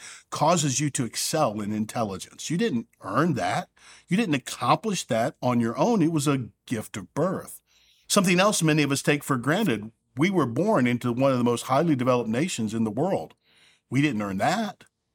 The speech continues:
It was also a given. Imagine if you'd been born somewhere in the developing world where you were never given an opportunity to go to school, or you lost your parents at a young age and were orphaned. What if at the age of nine, and I've met m-,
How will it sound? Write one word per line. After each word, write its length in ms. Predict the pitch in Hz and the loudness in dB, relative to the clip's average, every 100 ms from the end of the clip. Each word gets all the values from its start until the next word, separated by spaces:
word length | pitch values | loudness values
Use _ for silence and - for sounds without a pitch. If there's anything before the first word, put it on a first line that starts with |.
| - | -4
It 80 | 139 | 0
was 160 | 123 | 2
also 340 | 135 - - 92 | 2 0 -2 -4
a 40 | |
given. 420 | 85 87 - - _ _ _ _ _ _ - | -8 -10 -12 -18 _ _ _ _ _ _ -4
Imagine 400 | 170 226 277 285 | 2 4 4 4
if 140 | 214 196 | 2 2
you'd 120 | 185 | 2
been 180 | 170 143 | 2 2
born 240 | 170 156 | 2 2
somewhere 360 | - 160 151 139 | 2 0 2 0
in 220 | 139 139 | 0 0
the 80 | 135 | 0
developing 640 | 139 139 233 185 104 85 | 0 0 0 0 -4 -8
world 280 | 82 76 - _ _ _ _ - | -10 -14 -18 _ _ _ _ 2
where 140 | 160 | 4
you 160 | 165 180 | 4 4
were 360 | 170 147 147 _ _ _ _ _ _ _ _ _ _ _ - | 4 2 -2 _ _ _ _ _ _ _ _ _ _ _ -8
never 300 | 135 175 220 | 0 0 0
given 220 | 214 202 185 | 0 0 2
an 80 | |
opportunity 580 | 165 156 143 156 147 139 | 2 0 -2 0 2 0
to 100 | 131 | 0
go 160 | 123 127 | -2 -2
to 120 | 123 | -2
school, 600 | - - 190 135 92 85 | -4 -2 0 0 -2 -10
or 340 | 113 117 120 117 | -6 -2 0 0
you 180 | 123 131 | 2 2
lost 380 | 143 165 - | 4 2 0
your 100 | 143 | -4
parents 380 | - 180 175 131 | -4 -2 0 0
at 80 | 127 | 0
a 60 | 120 | 2
young 240 | 123 123 | 2 4
age 260 | 151 127 101 | 2 2 -2
and 100 | 98 | -8
were 100 | 110 | 0
orphaned. 440 | 135 143 - 78 _ _ _ _ _ _ - | 0 0 -4 -14 _ _ _ _ _ _ -4
What 140 | 190 | 0
if 120 | 285 311 | 2 0
at 80 | |
the 160 | - 196 | -2 2
age 240 | 180 180 | 2 4
of 100 | 147 | 2
nine, 420 | 127 135 135 120 120 | 2 4 4 2 2
and 100 | 127 | 0
I've 120 | 123 | 2
met 180 | 139 135 | 0 2
m-, 180 | 139 | -2